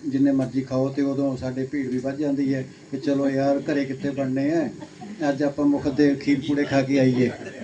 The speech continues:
ਤੇ ਉਹ ਚੰਗਾ ਲੱਗਦਾ ਜਦੋਂ ਅਸੀਂ ਇਕੱਠੇ ਬੈਠ ਕੇ ਖਾਣਾ ਪੀਣਾ ਖਾਂਦੇ ਹਾਂ, ਇਕੱਠੇ ਬੈਠਦੇ ਹਾਂ, ਆਪਸ ਵਿੱਚ ਗੱਲਾਂ ਬਾਤਾਂ ਕਰਦੇ ਹਾਂ। ਤੇ ਉਹ ਸਾਡਾ ਵਧੀਆ ਦਿਨ ਹੁੰਦੇ ਆ ਕਿ ਜਦੋਂ ਜੁਲਾਈ ਆਉਂਦਾ ਹੈ, ਸਭ ਨੂੰ ਖੁਸ਼ੀ ਚੜ੍ਹਦੀ ਹੈ ਤੇ ਸਾਰੇ ਹੀ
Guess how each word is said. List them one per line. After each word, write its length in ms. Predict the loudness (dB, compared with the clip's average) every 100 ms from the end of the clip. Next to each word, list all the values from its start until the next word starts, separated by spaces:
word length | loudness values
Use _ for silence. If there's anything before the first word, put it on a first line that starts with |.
| -16 -16 -16 -18 -20 -20 -4
ਤੇ 300 | 2 2 2 -2
ਉਹ 80 | -2
ਚੰਗਾ 280 | 0 2 4
ਲੱਗਦਾ 340 | 4 4 4
ਜਦੋਂ 260 | 6 6 6
ਅਸੀਂ 160 | 4
ਇਕੱਠੇ 260 | 0 2 4
ਬੈਠ 200 | 2 0
ਕੇ 120 | -4
ਖਾਣਾ 240 | 0 0
ਪੀਣਾ 220 | 0 0 -2
ਖਾਂਦੇ 300 | 0 2 2
ਹਾਂ, 80 |
ਇਕੱਠੇ 280 | 0 -2 -4
ਬੈਠਦੇ 460 | 0 0 0 0 0
ਹਾਂ, 80 | -2
ਆਪਸ 120 | -4
ਵਿੱਚ 240 | -6 -6
ਗੱਲਾਂ 180 | -6 -8
ਬਾਤਾਂ 260 | -8 -8 -8
ਕਰਦੇ 320 | -8 -6 -6
ਹਾਂ। 60 | -8 -14 -20 -20 -20 -8 2
ਤੇ 240 | 4 4
ਉਹ 440 | 4 4 6 2 -2
ਸਾਡਾ 320 | 0 2 2
ਵਧੀਆ 520 | 2 0 0 0 0 -6 -8
ਦਿਨ 220 | 2 4
ਹੁੰਦੇ 400 | 4 2 2 2
ਆ 120 | 0 -6 -10
ਕਿ 60 | -6
ਜਦੋਂ 220 | -4 -4
ਜੁਲਾਈ 360 | -2 0 0 0
ਆਉਂਦਾ 240 | 0 -2
ਹੈ, 140 | -4 -8 -20 -4
ਸਭ 120 | -2
ਨੂੰ 120 | 0
ਖੁਸ਼ੀ 280 | 0 -2 0
ਚੜ੍ਹਦੀ 420 | 0 -2 0 0
ਹੈ 140 | 0 -4 -12 -20 -10
ਤੇ 60 | -6
ਸਾਰੇ 320 | 0 0 2
ਹੀ 180 | 2